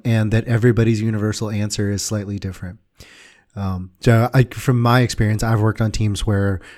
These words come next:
a manager is still expected to carry a, a thirty or forty percent, sometimes fifty percent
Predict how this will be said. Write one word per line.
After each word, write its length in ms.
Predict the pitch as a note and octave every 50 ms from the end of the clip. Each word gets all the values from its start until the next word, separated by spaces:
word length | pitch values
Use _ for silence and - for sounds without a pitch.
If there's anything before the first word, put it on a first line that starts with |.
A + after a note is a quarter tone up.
| - -
a 60 | A#2+
manager 460 | A2+ A2+ A2 A2 A2 G#2+ G2+ G#2 G2+
is 100 | G2+ F#2+
still 200 | - - A#2 G#2
expected 420 | G2+ - - - G#2 - - G2 F#2+
to 60 | G#2
carry 360 | - - G#2+ G2+ G2+ G2+ G2 G2
a, 200 | G2 F#2+ F#2+ F2+ - - -
a 240 | G#2 F#2+ F#2+ F#2 F2
thirty 340 | - A2+ A2 G#2+ G#2+ G2+
or 80 | G2 F#2
forty 320 | E2+ - - G#2+ G#2+ G#2+
percent, 480 | G#2 - G#2 F2+ - - G2 G2 G2+ - - - - - -
sometimes 340 | - C3 A#2 A#2 G#2+ F#2+ -
fifty 300 | - A#2+ - - A2 G2+
percent 440 | - G#2 - - G2 F#2 F2+ -